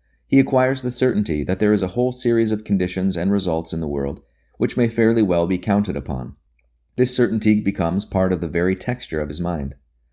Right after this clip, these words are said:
Thus he discovers that fire burns, that hunger weakens, that rain wets, that bodies fall towards the earth and not towards the sky,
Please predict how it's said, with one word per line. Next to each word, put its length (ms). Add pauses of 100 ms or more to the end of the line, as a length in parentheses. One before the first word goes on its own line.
(220)
Thus 220
he 100
discovers 480
that 220
fire 340
burns, 520 (120)
that 180
hunger 400
weakens, 600 (100)
that 240
rain 380
wets, 420 (240)
that 220
bodies 340
fall 280
towards 300
the 140
earth 220
and 100
not 220
towards 300
the 80
sky, 480